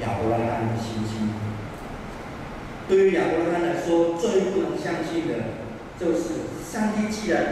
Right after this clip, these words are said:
应许是三结果，而且万国都有透过这个孩子来得福的，现在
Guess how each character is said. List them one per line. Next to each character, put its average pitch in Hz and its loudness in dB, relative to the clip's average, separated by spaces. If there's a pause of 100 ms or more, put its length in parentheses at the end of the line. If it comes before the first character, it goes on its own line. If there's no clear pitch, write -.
(500)
应 220 2
许 226 -2 (260)
是 190 -6 (160)
三 175 -2
结 - 0 (100)
果， - -4 (840)
而 240 8
且 - 0 (200)
万 269 0
国 165 6
都 175 2
有 190 2
透 247 0
过 220 2
这 185 0
个 - -2
孩 - -2
子 - -2
来 - -6
得 160 -2
福 - -6
的， 120 -4 (920)
现 165 2
在 - 0